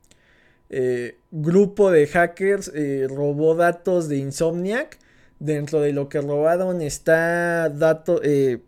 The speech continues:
información del siguiente juego de Wolverine, información de, eh, lo que podría llegar a ser el Spider-Man tres o algunos bocetos de ese juego.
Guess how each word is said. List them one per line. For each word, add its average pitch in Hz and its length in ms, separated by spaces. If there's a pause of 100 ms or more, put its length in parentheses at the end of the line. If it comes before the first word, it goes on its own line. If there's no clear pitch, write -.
información 151 800
del 175 160
siguiente 156 460
juego 165 320
de 156 60
Wolverine, 175 600 (520)
información 147 720
de, 131 800
eh, 131 60
lo 135 180
que 147 100
podría 143 380
llegar 160 240
a 160 100
ser 165 160
el 165 80
Spider-Man 151 640
tres 165 420
o 156 60
algunos 143 360
bocetos 147 520
de 151 80
ese 151 160
juego. 175 360